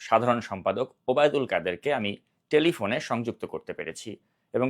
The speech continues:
তার সাথে একটি সাক্ষাৎকার গ্রহণ করতে আমি সক্ষম হয়েছি।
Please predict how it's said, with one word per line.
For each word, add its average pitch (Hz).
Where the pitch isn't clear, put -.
তার 135
সাথে 156
একটি -
সাক্ষাৎকার -
গ্রহণ 95
করতে 98
আমি 107
সক্ষম 139
হয়েছি। -